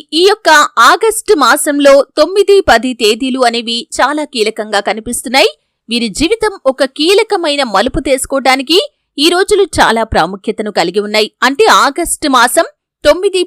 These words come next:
పది తేదీల్లో మీరు తెలియకుండా ఓ చిన్న పొరపాటు చేసినా కానీ అది మీ యొక్క జీవితాన్ని అతలాకుతలం చేస్తుందని చెప్పటంలో ఎటువంటి ఆశ్చర్యం కూడా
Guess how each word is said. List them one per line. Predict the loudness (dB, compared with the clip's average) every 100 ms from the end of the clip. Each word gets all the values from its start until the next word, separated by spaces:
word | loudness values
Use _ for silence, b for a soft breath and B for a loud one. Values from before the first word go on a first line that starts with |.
| 2
పది | 2 -2 0
తేదీల్లో | 0 0 2 4 4 0 _ _ -2
మీరు | -2 -2 0
తెలియకుండా | 2 4 2 0 0 2 2 2 2
ఓ | 2 0
చిన్న | -4 -4 0
పొరపాటు | 2 2 0 -2 -4
చేసినా | -4 -2 -2 2
కానీ | 2 2 -2 _ _ 0
అది | 0 -2 -8 -8
మీ | -4
యొక్క | -4 -2 -4 -2
జీవితాన్ని | -2 0 -2 0 -2 -2 -6
అతలాకుతలం | -2 -2 0 -2 -2 -2 -2 -2
చేస్తుందని | -2 -4 -6 -6 -6
చెప్పటంలో | -6 -4 -2 2 2 2 -2 _ -2 -2
ఎటువంటి | -2 -6 -2 0 0
ఆశ్చర్యం | -2 -4 -2 -2 -2
కూడా | -2